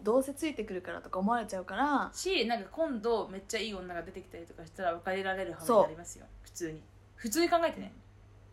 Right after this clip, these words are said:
Speaker 1: と思うよ。だってそういうこと言ってくるぐらいだからね。
Speaker 2: うん。
Speaker 1: だからちょっと、「あれ？いつもと違うな」を見せつけ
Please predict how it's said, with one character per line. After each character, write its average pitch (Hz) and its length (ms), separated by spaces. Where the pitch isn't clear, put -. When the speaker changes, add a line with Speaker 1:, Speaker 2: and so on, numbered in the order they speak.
Speaker 1:
と 220 100
思 214 160
う 196 40
よ。 180 60
だ 196 80
っ 202 40
て 196 60
そ 240 60
う - 20
い - 20
う - 20
こ 311 80
と 226 60
言 220 100
っ - 20
て 294 80
く 339 120
る 339 80
ぐ 339 80
ら 302 100
い 196 40
だ - 80
か - 100
ら - 80
ね。 - 80
Speaker 2:
う - 20
ん。 180 220
Speaker 1:
だ 359 100
か 330 80
ら 277 40
ち 277 100
ょ - 20
っ - 20
と、 - 140
「あ 262 60
れ？ 349 80
い 415 80
つ 440 120
も 294 100
と 196 220
違 - 20
う 247 200
な」 269 300
を 277 180
見 202 100
せ 269 180
つ - 120
け 285 380